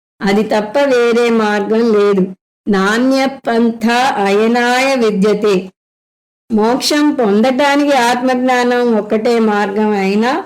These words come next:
చిత్తశుద్ధి లేకపోతే ఆత్మజ్ఞానం పొందలేమని శాస్త్రం చెబుతుంది.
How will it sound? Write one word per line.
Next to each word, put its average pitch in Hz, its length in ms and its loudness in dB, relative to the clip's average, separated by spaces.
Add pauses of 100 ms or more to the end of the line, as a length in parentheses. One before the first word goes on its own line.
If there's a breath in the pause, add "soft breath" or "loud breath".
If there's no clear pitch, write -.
(300)
చిత్తశుద్ధి 277 600 0
లేకపోతే 254 800 0
ఆత్మజ్ఞానం 226 920 0
పొందలేమని 214 840 0
శాస్త్రం 226 600 -2
చెబుతుంది. 196 640 0